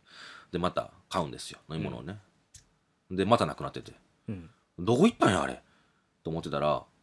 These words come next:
Speaker 1: 気づいたんですけど、
Speaker 2: うん。
Speaker 1: 僕はあの、最初お腹の中入れたって言ったじゃない。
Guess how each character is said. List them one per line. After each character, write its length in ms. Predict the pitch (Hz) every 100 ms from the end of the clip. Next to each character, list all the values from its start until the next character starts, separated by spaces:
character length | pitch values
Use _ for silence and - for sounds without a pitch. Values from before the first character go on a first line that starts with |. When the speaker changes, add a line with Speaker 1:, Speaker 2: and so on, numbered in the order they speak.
| _ _ _ _ -
Speaker 1:
気 140 | -
づ 20 |
い 80 | 151
た 80 | 85
ん 40 |
で 40 | 71
す 80 |
け 80 | 71
ど、 240 | 69 65 -
Speaker 2:
う 60 |
ん。 220 | 110 85 - _
Speaker 1:
僕 200 | 87 90
は 100 | 90
あ 40 | 78
の、 380 | 76 73 73 - _ _ _ -
最 160 | 131
初 80 | 135
お 80 | 98
腹 220 | 120 -
の 100 | 147
中 180 | 156 95
入 40 |
れ 60 | 104
た 100 | -
っ 20 |
て 60 | -
言 100 | 71
っ 20 |
た 60 |
じ 60 | 64
ゃ 40 |
な 60 |
い。 20 | 55